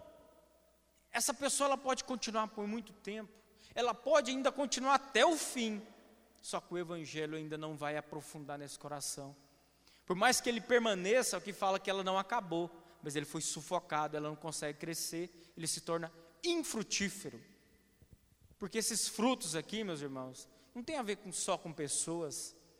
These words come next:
tem a ver com os frutos do Espírito.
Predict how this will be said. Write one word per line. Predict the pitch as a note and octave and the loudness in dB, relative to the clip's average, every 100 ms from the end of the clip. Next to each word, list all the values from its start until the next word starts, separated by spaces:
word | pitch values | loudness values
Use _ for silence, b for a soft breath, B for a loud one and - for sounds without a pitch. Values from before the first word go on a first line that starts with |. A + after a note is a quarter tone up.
| b b b | b b b
tem | G3+ | -2
a | F3 | 0
ver | F3+ | 0
com | F#3 | -2
os | F#3 - | -2 -2
frutos | - F#3 F#3+ F3+ C#3+ | -2 -4 -4 -6 -8
do | D3 G3 | -6 -4
Espírito. | F3+ - - F3+ F#3 D#3 - - | -2 -2 -2 0 0 -2 -10 -20